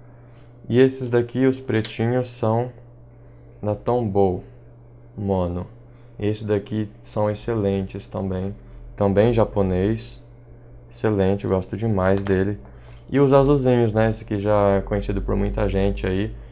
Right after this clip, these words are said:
É o Stadler Mars Lomograph.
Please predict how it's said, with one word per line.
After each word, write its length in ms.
É 60
o 80
Stadler 720
Mars 760
Lomograph. 600